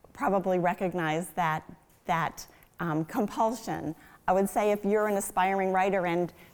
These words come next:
and, you know, you have a plan B, probably go with the plan B because, um, writing is not a surefire, um, way to make a living. It's not a surefire w-, path towards publication, but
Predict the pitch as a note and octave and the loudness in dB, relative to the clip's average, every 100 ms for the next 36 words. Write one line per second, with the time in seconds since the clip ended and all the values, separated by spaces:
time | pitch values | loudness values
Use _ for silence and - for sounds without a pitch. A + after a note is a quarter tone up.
0 | - _ F3 E3+ E3+ - - F#3 E3+ F3 | -20 _ -2 0 0 -2 -2 2 2 2
1 | G3+ G#3 F#3 - G#3 F#3 F#3 F#3 F3 - | 2 2 -2 -2 -2 0 2 2 0 0
2 | F#3 F#3+ F#3+ E3+ F3 F3+ D#3 F3+ F3+ F3 | -2 0 0 2 0 -2 -6 -2 0 0
3 | F3+ F#3 E3 D#3+ - F3 F#3 - - - | 2 2 2 0 -2 -4 -4 -12 -20 -20
4 | - - F3 D#3 D#3+ F3 - - - - | -18 -4 -2 0 0 -2 -10 -16 -16 -8
5 | F#3 G3+ G#3+ G#3+ F#3 F#3 G3+ G3+ F#3 F#3 | 0 4 4 2 2 2 2 2 2 0
6 | - F#3+ F#3 - A3+ F#3+ - F3+ F3 E3 | -2 -4 -4 -2 0 0 0 0 2 0
7 | E3+ - E3+ D3+ - D#3 F3+ F3 - E3+ | -2 -6 -10 -8 -4 0 2 2 0 -4
8 | E3+ F#3 A#3 B3 A#3+ A#3 A3 E3 - F3+ | -2 2 2 4 2 2 0 -2 -2 -2
9 | F3 E3 F3+ F3 F3 E3+ E3+ E3+ - - | -2 -2 -2 -2 0 2 2 0 -4 -16
10 | - F#3+ F#3 - G3 F3 - F#3 F3+ E3+ | -4 -2 -2 -4 -2 -2 -2 -6 -4 -4
11 | B3 A3 G#3+ G#3 G3 G#3 - - - - | -2 -2 -2 -6 -6 -8 -20 -20 -18 -2
12 | A3+ F3+ F3 | 2 2 0